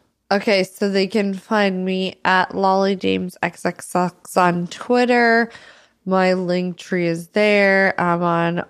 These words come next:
onlyfans dot com slash lolly dames, on, on Lolly Dames, um, slash Medivids. I'm on Pornhub, on, um,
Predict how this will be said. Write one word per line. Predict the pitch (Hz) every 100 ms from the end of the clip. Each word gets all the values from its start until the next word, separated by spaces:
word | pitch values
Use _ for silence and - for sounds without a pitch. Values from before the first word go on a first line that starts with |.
| -
onlyfans | 175 180 180 175 - 175 170 170 -
dot | 170 165
com | - 170 170 175
slash | - 170 160 165 -
lolly | 165 160 160 165 -
dames, | 214 220 208 196 190 175
on, | 175 165
on | 165 160 165
Lolly | 170 160 160 175
Dames, | 170 170 170 170 170 170 - - - - - _
um, | 180 175 170
slash | 175 - 170 160 156 -
Medivids. | 202 226 233 233 202 202 196 190 185 185 -
I'm | 175 175
on | 170 160
Pornhub, | - 247 233 208 214 208 202 190
on, | 185 165 160
um, | 160 160